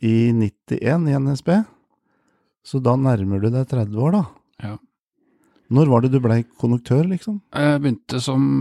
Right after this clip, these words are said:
Speaker 2: eh, konduktør, eh, det var vel, ja, rett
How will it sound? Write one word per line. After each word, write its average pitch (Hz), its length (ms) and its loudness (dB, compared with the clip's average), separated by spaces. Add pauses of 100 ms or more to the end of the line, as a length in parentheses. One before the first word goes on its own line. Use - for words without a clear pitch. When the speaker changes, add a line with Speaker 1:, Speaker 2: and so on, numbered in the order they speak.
Speaker 2:
eh, 65 460 -2 (100)
konduktør, - 560 -4
eh, 117 1040 -4 (320)
det 113 160 -8
var 110 240 -6
vel, 117 560 -8 (480)
ja, 113 140 -4 (180)
rett 143 240 -4